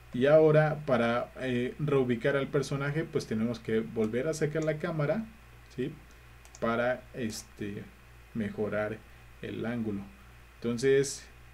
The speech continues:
ahora en este caso podemos mover la cámara. Y lo que voy a hacer a continuación es mover al personaje, porque este personaje ya está, o sea, ya funciona bien así, pero,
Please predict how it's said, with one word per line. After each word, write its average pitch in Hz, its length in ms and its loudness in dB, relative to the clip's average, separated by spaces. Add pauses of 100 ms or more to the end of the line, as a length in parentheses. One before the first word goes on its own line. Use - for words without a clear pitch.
ahora 117 440 0
en 120 80 -4
este 117 260 -4
caso 135 340 0
podemos 107 460 -4
mover 104 280 -6
la 110 160 -6
cámara. 147 460 -2 (800)
Y 135 160 2
lo 160 180 4
que 151 80 4
voy 147 200 8
a 156 40 6
hacer 151 220 2
a 156 80 2
continuación 151 800 0
es 127 240 -2
mover 131 500 0
al 113 160 -2
personaje, 120 720 -4 (240)
porque 110 240 -2
este 127 160 -2
personaje 151 720 0
ya 110 200 2
está, 139 600 -4
o 123 60 -6
sea, 117 160 -2
ya 113 400 -4 (560)
funciona 123 380 0
bien 135 200 0
así, 156 320 -4 (240)
pero, 107 480 2